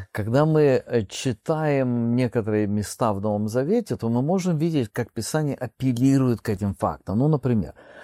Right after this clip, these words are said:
апостол Павел проповедует в Афинах, э, в Ареопаге. Это известное место, где разные философы выступали, и Павла туда позвали, чтобы он рассказал о новой тогда для них вере. Он тогда говорит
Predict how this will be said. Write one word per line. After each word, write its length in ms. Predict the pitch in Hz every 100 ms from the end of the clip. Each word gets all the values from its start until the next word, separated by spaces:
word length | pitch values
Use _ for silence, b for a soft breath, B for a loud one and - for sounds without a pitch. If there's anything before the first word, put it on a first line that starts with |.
| B -
апостол 380 | 143 160 160
Павел 320 | 127 110 95 90
проповедует 640 | 110 104 120 139 131 120
в 80 | 110
Афинах, 720 | 110 - 185 143 98 123 - _ _ _ _ _ _ _ _ - -
э, 240 | 123 113
в 140 | 101 95
Ареопаге. 680 | 113 113 110 - 98 80 80
Это 240 | 80 98
известное 480 | 90 104 95 - 120
место, 460 | 156 208 196 - 98
где 220 | 95 98
разные 360 | 101 101 104
философы 460 | 92 107 95 - 90
выступали, 560 | 92 - 139 214 180 147
и 40 |
Павла 380 | - 110 95 95
туда 240 | 95 90
позвали, 480 | 98 131 185 220 143
чтобы 320 | - 104 101
он 120 | 151
рассказал 580 | 127 110 - 101 117 120
о 140 | - 117
новой 480 | 123 135 123 123 107
тогда 440 | 107 95 95 107
для 200 | 98 101
них 300 | 98 101 -
вере. 500 | 95 104 85 - 85 b b b b b
Он 260 | 139 214 254
тогда 300 | 240 165 135
говорит 640 | 117 131 131 120 92 80